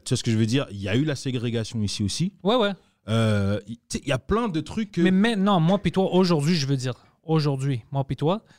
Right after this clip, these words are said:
Speaker 2: on, on l'explique comment, c'est quoi, c'est
Speaker 1: Bah, c'est que quand,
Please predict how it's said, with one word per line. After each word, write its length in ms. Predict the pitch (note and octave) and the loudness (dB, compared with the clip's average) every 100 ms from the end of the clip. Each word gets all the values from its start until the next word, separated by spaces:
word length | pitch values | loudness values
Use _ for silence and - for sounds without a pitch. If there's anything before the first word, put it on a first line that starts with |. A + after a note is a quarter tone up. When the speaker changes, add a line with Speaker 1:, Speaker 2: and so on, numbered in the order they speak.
| _ _ | _ _
Speaker 2:
on, 220 | D#3+ D#3 F3 | 0 0 2
on 220 | D3+ D3+ | 2 4
l'explique 540 | D3 - - G3+ - | 2 0 -2 -2 0
comment, 320 | E3 D#3 D#3 | 0 2 2
c'est 160 | - - | 0 -4
quoi, 180 | D#3+ C#3+ | -2 -2
c'est 240 | - C3 | -2 -2
Speaker 1:
Bah, 140 | B2+ - | -2 -4
c'est 140 | F3 | -6
que 100 | F#3+ | -6
quand, 340 | - C4+ - | -4 -4 -6